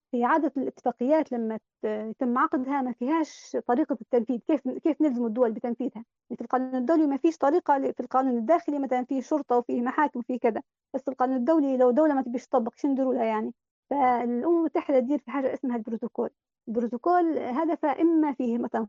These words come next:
قصور في نقطة معينة في الاتفاقية يتم، آه، ثغرة يتم سدها، أو مثلًا مسألة مش واضحة يتم تفسيرها، أو إنها تضع آليات للتطبيق. فالبروتوكول الاختياري هذا اللي وقعت عليه ليبيا،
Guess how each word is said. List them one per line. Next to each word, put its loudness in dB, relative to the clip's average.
قصور 0
في -4
نقطة -2
معينة 0
في -8
الاتفاقية -4
يتم، 0
آه، -4
ثغرة 2
يتم -4
سدها، 0
أو 6
مثلًا 0
مسألة 0
مش -2
واضحة 2
يتم -6
تفسيرها، -2
أو 4
إنها 2
تضع 2
آليات 0
للتطبيق. -4
فالبروتوكول 2
الاختياري 2
هذا 2
اللي 2
وقعت 0
عليه -2
ليبيا، 0